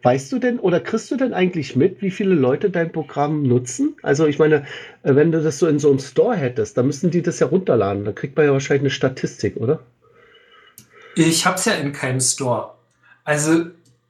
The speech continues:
Speaker 2: der Mac App Store ist mir echt suspekt. Also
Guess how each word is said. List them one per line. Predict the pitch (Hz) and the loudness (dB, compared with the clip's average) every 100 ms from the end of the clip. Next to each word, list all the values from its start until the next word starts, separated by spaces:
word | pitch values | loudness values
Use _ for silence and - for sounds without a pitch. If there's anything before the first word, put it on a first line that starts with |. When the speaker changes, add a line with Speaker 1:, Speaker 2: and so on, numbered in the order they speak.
| _ | _
Speaker 2:
der | - 160 156 | -2 0 2
Mac | 156 185 - | 0 -2 -2
App | 202 - | -4 -2
Store | - 226 233 240 226 - | -6 0 2 2 0 -4
ist | 214 - - | -8 -6 -4
mir | 208 208 | -2 -2
echt | 190 190 - | -4 -6 -4
suspekt. | 214 208 - 190 190 - | -2 -2 -2 -4 -6 -10
Also | 156 139 | -8 -8